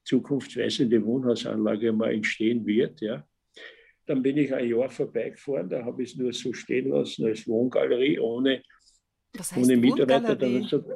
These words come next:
Speaker 1: ja, da habe ich also Bilder ausgestellt gehabt, dass wenn Menschen vorbeifahren, so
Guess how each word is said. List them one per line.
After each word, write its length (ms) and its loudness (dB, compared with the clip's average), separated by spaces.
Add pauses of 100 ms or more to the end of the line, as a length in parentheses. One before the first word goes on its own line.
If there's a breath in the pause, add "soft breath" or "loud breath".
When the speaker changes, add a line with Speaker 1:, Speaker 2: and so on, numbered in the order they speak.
(800)
Speaker 1:
ja, 160 4
da 160 0
habe 200 -2
ich 120 -6
also 300 -4 (420)
Bilder 720 0
ausgestellt 880 -4
gehabt, 380 -2
dass 200 0 (280 loud breath)
wenn 200 2
Menschen 400 0
vorbeifahren, 840 -2
so 240 -4